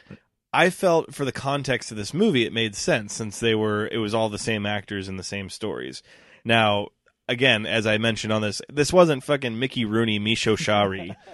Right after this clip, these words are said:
Speaker 1: So, uh, I don't exactly think it's something that, you know, should have been.
Speaker 2: All I can think
Speaker 1: I
Speaker 2: of
Speaker 1: think
Speaker 2: is
Speaker 1: for what the directors and storytellers were trying to do, it makes sense.
Speaker 2: all those Asian actors lining up to be part of this movie,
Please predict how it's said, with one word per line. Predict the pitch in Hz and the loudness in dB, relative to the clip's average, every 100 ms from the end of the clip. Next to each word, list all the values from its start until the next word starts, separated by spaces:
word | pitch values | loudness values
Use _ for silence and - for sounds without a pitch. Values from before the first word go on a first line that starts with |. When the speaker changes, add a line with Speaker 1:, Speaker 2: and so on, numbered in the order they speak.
| - - - | -20 -16 -16
Speaker 1:
So, | - 120 107 104 98 98 | -2 2 4 4 2 -2
uh, | - 104 110 104 104 - | -6 -4 -2 -2 -4 -6
I | - 123 | 0 2
don't | 131 123 110 | 2 0 -6
exactly | 120 110 117 110 110 | -4 2 2 2 0
think | 110 104 | 0 -2
it's | 98 - | -4 -2
something | 107 104 104 | -2 -2 -6
that, | 95 95 _ _ - _ _ - - - | -6 -8 _ _ -20 _ _ -16 -12 0
you | |
know, | 120 104 | 2 2
should | - 156 131 | 4 6 6
have | 107 | 6
been. | 120 110 101 95 _ _ _ _ _ _ _ - | 2 2 -2 -10 _ _ _ _ _ _ _ -6
Speaker 2:
All | 151 | -2
I | 190 | -2
can | 202 196 | -4 -2
think | 208 | 6
Speaker 1:
I | 185 | 8
Speaker 2:
of | 180 | 8
Speaker 1:
think | 180 180 | 6 4
Speaker 2:
is | 170 | 2
Speaker 1:
for | - 170 | 2 4
what | 135 139 143 - | 4 4 2 -2
the | 127 | -4
directors | 117 120 120 - 117 | -2 0 0 -2 -8
and | 107 | -8
storytellers | - 113 107 110 104 | -6 -4 -2 -2 -4
were | 98 | -4
trying | 107 98 | -6 -6
to | 95 | -6
do, | 95 | -6
it | 90 | -8
makes | 90 - | -12 -16
sense. | - - - _ | -18 -16 -20 _
Speaker 2:
all | 165 196 | 0 0
those | 196 190 - 175 | 0 -4 -4 -2
Asian | 156 160 151 | -2 -2 -8
actors | 151 143 143 147 131 - | -4 -4 -4 -8 -8 -8
lining | 135 139 156 190 202 | -6 -2 0 0 -2
up | 180 160 156 _ | -2 -2 -4 _
to | 208 | -10
be | 147 156 147 143 | -8 -8 -8 -10
part | _ 156 151 | _ -4 -4
of | 143 | -6
this | 139 147 151 | -8 -8 -4
movie, | 160 139 139 | -4 -4 -6